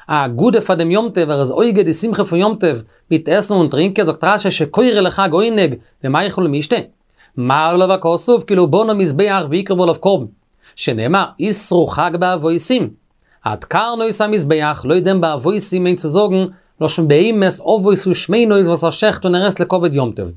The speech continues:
רש"י ברענגט דאס אנדערע זאגן, אה, זיי מיינט זאגן, אז עושה איסור לחג, אז ער בין צו צום יום טוב נאך א טאג.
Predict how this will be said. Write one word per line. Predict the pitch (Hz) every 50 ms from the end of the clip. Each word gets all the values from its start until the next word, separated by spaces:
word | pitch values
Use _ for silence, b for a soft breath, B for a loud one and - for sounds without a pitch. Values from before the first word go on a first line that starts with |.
| - _ _ _ b b b b b b b -
רש"י | - 131 185 208 196 - 190
ברענגט | 160 165 190 202 -
דאס | 180 143
אנדערע | 147 151 180 190 180 185 185 185
זאגן, | 160 175 190 190 196 226 220 214 b b b b b b b -
אה, | 147 139
זיי | 123 - 147 151
מיינט | 175 185 -
זאגן, | - 165 175 185 180 170 160
אז | 151 139 139 127 117 107 -
עושה | - 117 135 190 196 - - 175
איסור | - - 190 214 - - 190 170
לחג, | 156 135 - - 196 190 175
אז | 151 147
ער | 147 135
בין | 127 123 156 214 233 214
צו | - - 226 226
צום | 220 - 190 185
יום | 202 220 220 -
טוב | 190 160 151
נאך | 165 208 233 - -
א | 202
טאג. | - - 147 117 104 95